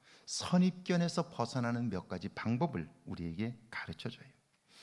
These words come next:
그 우리에게 이렇게 말할 수 있는 것은요, 이것이 엘리후의 삶의 태도이기 때문에 그래요.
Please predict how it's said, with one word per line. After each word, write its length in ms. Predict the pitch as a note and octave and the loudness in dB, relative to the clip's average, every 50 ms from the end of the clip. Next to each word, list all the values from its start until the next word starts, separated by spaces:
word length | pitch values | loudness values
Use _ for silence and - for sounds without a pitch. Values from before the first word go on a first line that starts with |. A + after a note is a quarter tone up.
| - - - | -20 -18 2
그 120 | - D3+ F3 | 6 8 10
우리에게 380 | E3+ D3 C#3+ D3+ D3 C3+ E3 | 10 10 8 8 6 6 4
이렇게 640 | D3 B2 A2+ A2+ - - - - C3+ B2+ B2+ B2+ B2+ - | 4 4 4 2 0 -4 -4 0 2 2 2 0 -2 -6
말할 400 | - F2+ F2 E2 E2 E2+ F2 F2 | -6 -6 -6 -2 0 0 0 0
수 140 | - - - | -2 -4 -4
있는 200 | G2+ F2+ F#2+ G#2 | -2 0 0 2
것은요, 460 | G#2 C3 - - F2 E2 G#2+ B2 - - - - - _ _ _ _ _ _ _ _ _ _ _ - | 2 0 0 0 0 0 0 0 -2 -6 -12 -20 -20 _ _ _ _ _ _ _ _ _ _ _ 0
이것이 500 | C3 B2+ A2+ F3 F3+ - - G2+ C#2+ - - - - _ _ _ _ _ - | 2 4 6 6 6 6 4 0 -2 -4 -10 -20 -20 _ _ _ _ _ 2
엘리후의 800 | B2+ B2 A#2 A#2+ B2 B2 B2 A#2+ B2+ C3 C3 C3+ C#3 C3+ C3+ - | 4 6 6 6 6 4 4 4 4 4 2 2 2 0 -4 -12
삶의 680 | - - - - - - - G#2 G2 G#2+ G#2+ G#2 G#2+ - | -16 -14 -12 -10 -6 -4 -2 0 0 0 0 0 -2 -6
태도이기 840 | - - - E3+ D#3+ C3 F#2 D#2 D#2 - - - - A#2 F2+ - - | -10 -6 -6 -4 -2 -2 -2 -2 -4 -10 -16 -12 -10 -10 -10 -10 -10
때문에 340 | - - F#2+ F2+ G2 G#2+ G#2+ | -10 -8 -6 -4 -4 -6 -6
그래요. 240 | - - - - | -8 -14 -18 -18